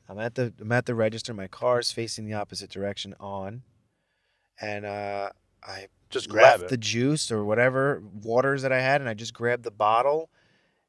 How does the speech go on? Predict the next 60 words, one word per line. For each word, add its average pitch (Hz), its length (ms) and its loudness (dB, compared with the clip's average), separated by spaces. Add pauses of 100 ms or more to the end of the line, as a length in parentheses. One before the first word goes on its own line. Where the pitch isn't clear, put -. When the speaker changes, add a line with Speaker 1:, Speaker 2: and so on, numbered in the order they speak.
(140)
Speaker 1:
and 104 480 -10
maybe 113 260 -8
the 117 140 -10 (280)
twelve 127 280 2
pack 143 160 2
or 135 60 -6
something, 131 220 -4
and 139 80 0
I 143 40 2
just 143 160 -6
ran 151 320 -2
out. 165 300 -4 (360)
And 110 140 -6
I 110 80 -6
jumped 120 320 -2
in 135 80 -8
my 131 140 -2
car 123 260 -4
and 110 80 -2
I 95 80 -6
sped 107 360 -2
off, 101 240 -2 (760)
went 110 160 -6
back 110 220 0
to 107 80 -14
the 107 80 -6
room, 135 400 2
drank, 117 560 -2 (140)
enjoyed 113 280 2
the 104 80 -6
night, 104 360 -4
and 104 180 -8
then 101 300 -6 (400)
the 98 100 -8
next 113 320 -6
day 127 320 6
was 104 180 -6
a 98 60 -12
Sunday. 127 440 -2
I'm 104 140 -6
like, 95 260 -10 (640)
the 113 60 -14
guilt 139 340 8
was 110 180 -4
there, 139 280 4
but 107 160 2
I 107 140 4
was 104 100 -6
like, 107 180 -2
"You 120 60 -4
know 117 80 0
what? 123 240 0
I 110 80 -10
gotta 113 220 -6
just 110 180 -8
accept - 480 -4
what 117 160 4
is," 104 420 2
<laughs> 104 60 -8
right? 120 160 -4